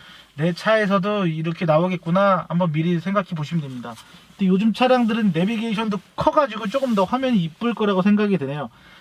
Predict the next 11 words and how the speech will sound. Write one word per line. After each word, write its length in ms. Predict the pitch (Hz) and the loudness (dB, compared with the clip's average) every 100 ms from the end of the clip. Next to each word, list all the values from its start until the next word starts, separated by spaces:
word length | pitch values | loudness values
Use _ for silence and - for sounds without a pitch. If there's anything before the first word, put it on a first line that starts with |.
| _ | _
저는 300 | - 175 196 | -2 2 2
내비게이션 800 | 156 160 190 185 175 180 180 175 | 0 -2 -4 -4 -2 0 2 0
크기가 300 | - 202 214 | -2 -4 -4
좀 140 | 180 175 | -2 -4
작다 300 | 120 - 170 | -6 -4 -2
보니까. 420 | 143 127 170 156 _ - | -4 -6 -6 -6 _ -12
여튼 380 | 165 190 220 233 _ _ _ _ | -2 0 0 -4 _ _ _ _
이렇게 480 | 175 202 202 190 190 | -6 -4 0 0 0
에이아이 400 | 175 180 214 196 | -2 0 2 0
쓰리를 640 | 170 - 262 254 226 240 226 | -2 -4 -6 -4 -4 0 0
아직 340 | 147 170 175 | 0 -2 -4